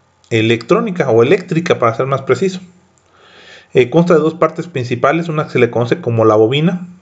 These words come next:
y la otra se le conoce como la salida, ¿no? Esta bobina básicamente es un imán, un electroimán,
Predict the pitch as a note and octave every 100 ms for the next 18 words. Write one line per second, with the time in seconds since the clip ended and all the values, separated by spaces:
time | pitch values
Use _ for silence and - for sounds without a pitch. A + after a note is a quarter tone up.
0 | _ _ B2+ A#2+ B2+ - A#2 - A2+ A#2+
1 | B2 - A#2+ A#2 A#2 A#2+ - A2+ G#2 -
2 | G#2+ D#3+ A#2+ C3 F3+ - - _ _ _
3 | - _ _ F3+ F3+ F#3+ D#3+ F3+ E3+ E3+
4 | F3 D#3 D3 D#3 D#3+ D#3 D3+ D3+ C#3 E3+
5 | A#3+ - - D3 C#3+ A#2+ - A2+ A2+ F3
6 | -